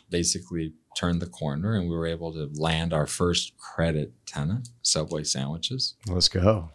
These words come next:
Speaker 1: It's fantastic.
Speaker 2: <laughs>
Speaker 1: We won the lottery with that. And then it went into, like, a Burger King and whatever. And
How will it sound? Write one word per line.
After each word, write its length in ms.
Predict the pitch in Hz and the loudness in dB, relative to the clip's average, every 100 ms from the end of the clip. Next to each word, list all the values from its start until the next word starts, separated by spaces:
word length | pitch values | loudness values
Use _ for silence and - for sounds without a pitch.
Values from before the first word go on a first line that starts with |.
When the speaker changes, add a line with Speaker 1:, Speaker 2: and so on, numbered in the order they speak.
| - | -12
Speaker 1:
It's 140 | - | -10
fantastic. 920 | - 67 64 - 90 82 - 135 113 - 92 - | -4 -4 -4 -4 0 0 0 0 0 -2 -12 -10
Speaker 2:
<laughs> 300 | - - - | -10 -12 -8
Speaker 1:
We 160 | 98 90 | -2 0
won 180 | 87 82 | 2 0
the 80 | |
lottery 420 | 80 85 85 87 87 | 2 2 2 0 -4
with 200 | 82 - | -6 -4
that. 320 | 78 95 113 - | -4 -4 -6 -8
And 160 | 98 95 | -6 2
then 220 | 107 101 | 6 6
it 80 | 92 | 4
went 220 | 90 90 | 2 0
into, 280 | 87 - 85 | 0 -2 -2
like, 220 | 82 76 | -4 -4
a 60 | |
Burger 500 | 71 82 92 87 85 - | -4 0 2 2 -4 -8
King 360 | - 78 80 | -6 -4 -4
and 100 | 78 | -6
whatever. 680 | 85 127 151 104 90 90 92 | -2 0 2 2 0 -2 -4
And 600 | 104 92 92 92 90 87 | 0 4 4 2 -2 -4